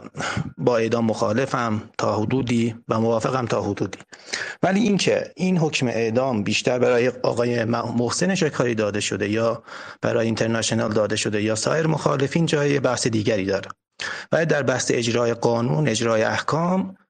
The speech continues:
اه، معطل شدن اونی که حکم براش صادر شده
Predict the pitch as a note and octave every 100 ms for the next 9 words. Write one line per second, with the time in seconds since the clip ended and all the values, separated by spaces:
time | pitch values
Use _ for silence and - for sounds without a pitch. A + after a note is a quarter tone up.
0 | - - C#3 B2 A#2 A2+ B2 A#2 B2 A#2+
1 | - C3 C3 D#3+ C3 G#2 - - - D3+
2 | D3 - E3 C#3+ - F3+ - D3 G#2+ G#2
3 | - B2+ A2 A2 G#2+ - A#2 C#3 D#3+ C3